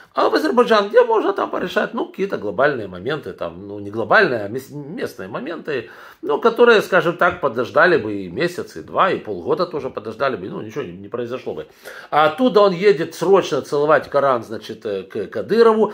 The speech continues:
и смотреть, как Адам Кадыров, э, стреляет сразу из двух золотых пулеметов. Ну, это, это нужно было действительно тоже посмотреть, э, абсолютно, именно в этот момент, да, вот когда вот, когда сап-, сапог супостата, помните, как Жириновский сказал, да,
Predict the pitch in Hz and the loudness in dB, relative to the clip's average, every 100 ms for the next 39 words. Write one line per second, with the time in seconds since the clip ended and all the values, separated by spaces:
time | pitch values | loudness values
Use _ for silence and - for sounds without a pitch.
0 | - 147 160 - 147 151 180 180 127 131 | -6 -6 -6 -2 -4 0 -2 0 -2 0
1 | 131 135 117 113 185 202 196 - - - | 0 -2 -2 2 6 6 4 -4 -14 0
2 | 131 127 151 139 165 147 147 160 131 113 | 0 2 0 4 4 4 2 2 2 -8
3 | 123 135 120 117 117 110 127 117 101 78 | -8 -8 -4 -4 -4 -6 -4 -4 -4 -10
4 | 78 - - - - - _ _ _ _ | -12 -18 -20 -20 -20 -20 _ _ _ _
5 | _ - 98 104 110 131 120 127 110 95 | _ -20 -18 -14 -10 -8 -8 -10 -10 -10
6 | 98 87 90 82 202 92 76 120 82 - | -10 -10 -10 -8 -10 -10 -10 -10 -10 -16
7 | 85 80 143 127 85 85 82 - 120 131 | -18 -10 -6 -6 -8 -10 -12 -8 -6 -6
8 | - 87 87 95 101 113 110 - 107 87 | -8 -10 -10 -6 -2 -2 -4 -10 -12 -12
9 | 76 98 147 107 92 - 101 101 90 _ | -10 0 0 0 -8 -12 -8 -6 -8 _
10 | _ - - - - 87 101 104 - 110 | _ -20 -20 -20 -14 -8 -6 -6 -2 -4
11 | - - - 123 - 113 117 156 104 214 | -4 -4 -2 -2 -6 -12 -2 -2 -2 -4
12 | 302 311 226 196 226 151 - 101 - 98 | -2 0 0 2 0 -2 -4 -14 -12 -8
13 | 92 80 151 175 | -6 0 0 0